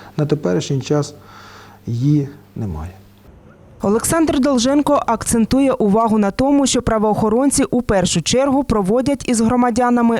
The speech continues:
Speaker 2: роз'яснювально-попереджувальну роботу щодо дотримання карантинних заходів.
Speaker 1: Якщо людина нас розуміє,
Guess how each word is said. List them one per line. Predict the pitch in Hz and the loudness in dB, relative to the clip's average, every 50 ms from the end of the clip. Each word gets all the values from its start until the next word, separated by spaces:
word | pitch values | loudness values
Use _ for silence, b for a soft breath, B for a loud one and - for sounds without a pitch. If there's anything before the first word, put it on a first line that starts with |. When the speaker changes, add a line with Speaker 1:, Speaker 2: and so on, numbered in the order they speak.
| - | -2
Speaker 2:
роз'яснювально-попереджувальну | 202 190 190 175 160 160 185 196 220 240 - 262 262 240 254 254 262 262 254 269 254 - 202 180 175 185 190 185 208 196 202 185 175 170 | -2 -2 0 0 0 0 0 0 0 0 0 0 0 2 2 2 0 0 0 -2 -2 -2 0 0 0 0 0 0 0 0 0 0 0 0
роботу | 165 165 156 147 175 175 170 - 180 175 160 - _ | 0 -2 -2 -2 -2 -2 -2 -2 -2 -4 -4 -4 _
щодо | - - 214 190 175 175 | -4 -2 -2 0 0 0
дотримання | 156 160 156 - - 214 247 262 277 269 269 277 277 | 0 -2 -2 -2 -2 0 0 2 2 2 2 0 0
карантинних | 269 - 196 170 160 160 151 - - 185 208 220 208 165 | -2 -2 -2 0 0 0 0 0 0 0 2 2 0 0
заходів. | 143 143 151 143 131 - 156 147 131 139 139 - - - _ _ _ _ _ _ _ _ _ _ _ _ _ _ - | 0 -2 -2 -2 -2 -2 -4 -2 -2 -2 -4 -4 -10 -18 _ _ _ _ _ _ _ _ _ _ _ _ _ _ -4
Speaker 1:
Якщо | 185 185 190 - 165 | -4 -4 -2 -2 0
людина | 156 165 156 147 135 127 117 - | 0 0 0 -2 -4 -8 -8 -8
нас | 143 135 117 - | -8 -10 -8 -4
розуміє, | 135 139 131 135 160 156 165 180 185 175 160 156 | -4 -2 -2 0 0 2 2 2 0 0 -2 -6